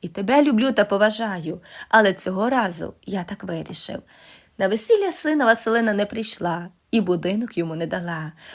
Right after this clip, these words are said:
Однак Юрій одразу орендував квартиру. Матір з сином не спілкувалася. Тільки через півтора року він таки з'явився на її порозі з новиною,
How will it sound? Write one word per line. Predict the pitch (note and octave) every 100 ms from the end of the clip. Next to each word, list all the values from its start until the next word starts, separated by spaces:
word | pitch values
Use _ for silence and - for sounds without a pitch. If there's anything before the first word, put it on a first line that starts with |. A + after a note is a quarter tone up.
| -
Однак | F4 A#3+ A#3+ C4
Юрій | E4+ G#4 A3 - _
одразу | G3+ F#3 - F3+ A#3+ B3+ -
орендував | G3+ G3 F#3 E3+ E3+ E3+
квартиру. | F3+ F#3 E3+ E3 D#3+ E3+ - - - -
Матір | C#4 D#4+ D4+
з | B3
сином | C#4 C4+ B3
не | A#3+
спілкувалася. | - A3+ A3 G#3+ A3+ A#3 D#3 D#3 - D#2 - _
Тільки | - A#4 D4+
через | - A3 A3
півтора | A3 G#3+ F#3+ F#3 F3+
року | F#3 A#3+ - G#3 -
він | B3+ -
таки | F#4 C4
з'явився | - F#3 E3+ F3 A3 - D#3+
на | D#3+
її | E3+ F3
порозі | F3+ F3+ D#3 D3+ - F#3 - - - -
з | B3
новиною, | D4 C#4 A3+ A3 G3 G3